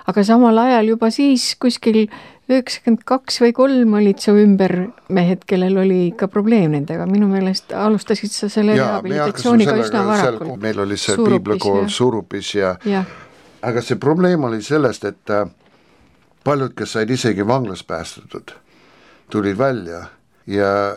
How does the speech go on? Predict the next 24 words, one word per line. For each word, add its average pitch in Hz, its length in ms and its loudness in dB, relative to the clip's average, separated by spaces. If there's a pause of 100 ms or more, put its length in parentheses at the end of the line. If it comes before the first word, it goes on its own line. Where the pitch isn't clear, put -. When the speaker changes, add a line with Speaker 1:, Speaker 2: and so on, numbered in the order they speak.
(140)
Speaker 2:
see 104 180 -4
oli 98 100 -2
kohutav 107 460 -2
näha, 113 300 -2 (100)
et - 160 -12
needsamad 98 500 -4
mehed 101 300 -4
olid 95 180 -6
aasta 107 280 -2
pärast 92 320 -4
jälle 104 240 0
vanglas. 90 500 -8 (380)
Speaker 1:
Neil 196 200 0
ei 196 60 2
olnud 202 240 2
kuskil 226 340 -2
olla. 185 200 4 (220)
Speaker 2:
Ja 95 260 -2 (160)
vot 113 140 -6
see 139 160 -2
ei 160 80 -2
olnud 156 240 -4
see, 156 320 0
aga 104 420 -4